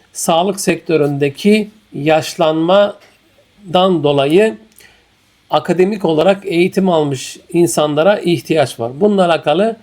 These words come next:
toplamda dokuz tane meslek öne çıkıyor arkadaşlar. Birincisi sistem analistleri ve bilgi teknolojileriyle uğraşanlar. Birincisi bu arkadaşlar. İkincisi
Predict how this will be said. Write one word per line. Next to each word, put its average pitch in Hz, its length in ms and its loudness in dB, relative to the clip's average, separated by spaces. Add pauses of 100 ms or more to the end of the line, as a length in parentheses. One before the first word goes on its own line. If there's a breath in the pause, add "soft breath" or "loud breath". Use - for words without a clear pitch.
(480 soft breath)
toplamda 180 760 0
dokuz 214 520 0
tane 175 340 0
meslek 180 800 -2
öne 165 220 2
çıkıyor 123 320 -6
arkadaşlar. 120 500 -10 (420 soft breath)
Birincisi 214 640 2 (340)
sistem 202 580 0
analistleri 139 840 0 (640 soft breath)
ve 180 300 2
bilgi 175 320 0
teknolojileriyle 160 840 0
uğraşanlar. 135 720 0 (320)
Birincisi 170 640 -2
bu 180 80 2
arkadaşlar. 120 500 -6
İkincisi 196 720 2